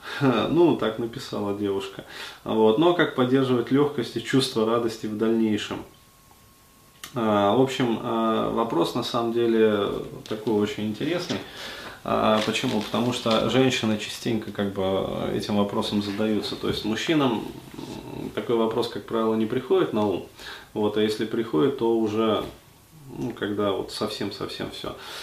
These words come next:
а, плохо. А женщины больше озабочены именно вот, э, эмоциональной сферой отношений. А, то есть она для них составляет очень такой, э, важный аспект. Так вот, э, здесь действительно ответ следующий.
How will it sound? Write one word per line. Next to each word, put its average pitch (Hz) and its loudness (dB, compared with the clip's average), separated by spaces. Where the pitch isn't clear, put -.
а, 107 4
плохо. 107 0
А 113 2
женщины 147 2
больше 123 2
озабочены 110 0
именно 110 0
вот, 101 -4
э, 95 -8
эмоциональной 107 0
сферой 101 -4
отношений. 120 -2
А, 107 0
то 104 -2
есть 104 -2
она 123 0
для 110 -2
них 117 -2
составляет 107 -2
очень 101 -6
такой, 98 -4
э, - -4
важный 107 0
аспект. - -6
Так - -4
вот, 117 4
э, 110 0
здесь 156 4
действительно 117 -2
ответ 107 -2
следующий. 101 -2